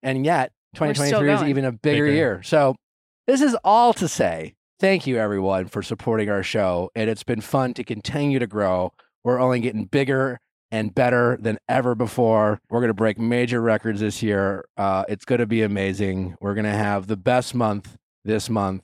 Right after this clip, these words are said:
Speaker 1: and it's only gonna get better. And I'm so excited to be sharing with you. And we're so excited to having Katie and Dana join our team.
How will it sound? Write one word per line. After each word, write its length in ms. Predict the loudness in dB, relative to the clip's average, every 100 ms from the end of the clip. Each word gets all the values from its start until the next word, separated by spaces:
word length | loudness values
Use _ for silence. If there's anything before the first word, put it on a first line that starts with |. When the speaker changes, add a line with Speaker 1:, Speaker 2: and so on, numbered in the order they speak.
| -6
Speaker 1:
and 120 | -6
it's 160 | -4 -6
only 320 | -4 -2 -2
gonna 280 | -2 -4 -2
get 180 | -4 -4
better. 280 | -4 -2 -2
And 200 | -2 -4
I'm 160 | -4
so 240 | -4 -2 -2
excited 360 | -2 -4 -4 -4
to 60 |
be 100 | -4
sharing 320 | -4 -4 -4
with 160 | -4 -4
you. 200 | -4 -2
And 160 | -4 -6
we're 120 | -8
so 260 | -2 -2
excited 360 | -2 -4 -4 -4
to 60 | -4
having 300 | -4 -4 -6
Katie 460 | -4 -4 -2 -4 -4
and 160 | -6
Dana 280 | -2 -2 -4
join 340 | -4 -2 -2 -2
our 200 | -4 -4
team. 400 | -4 -2 -4